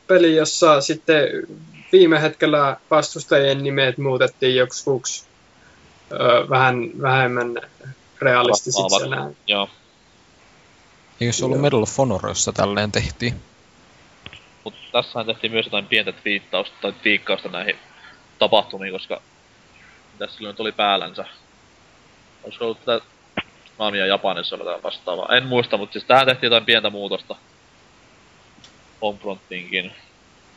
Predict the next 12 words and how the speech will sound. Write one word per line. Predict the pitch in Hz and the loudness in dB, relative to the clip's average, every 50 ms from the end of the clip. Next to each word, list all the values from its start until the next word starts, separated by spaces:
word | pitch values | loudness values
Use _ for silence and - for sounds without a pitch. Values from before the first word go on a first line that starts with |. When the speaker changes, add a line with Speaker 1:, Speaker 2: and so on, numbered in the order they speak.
| _ _ | _ _
Speaker 1:
Mm, | 151 151 151 151 147 - | -16 -14 -12 -12 -10 -8
joo. | 78 78 - | -8 -8 -8
Speaker 2:
Joku | - - 107 | -8 -10 -10
fiksu | 98 110 104 - - - 95 | -8 -8 -10 -8 -8 -6 -4
voi | 92 95 | -4 -4
sitten | 98 - - 92 90 - _ _ | -6 -6 -4 -6 -6 -6 _ _
kertoa | - 101 98 95 - 95 | -6 -6 -6 -4 -6 -8
myöhemmin, | 98 98 98 95 101 95 92 95 | -8 -6 -4 -4 -4 -6 -10 -12
mitä | 98 98 90 95 90 | -8 -4 -2 -2 -2
se | - | -4
oli, | 87 85 87 | -6 -10 -10
mutta | - - - _ - | -12 -16 -18 _ -20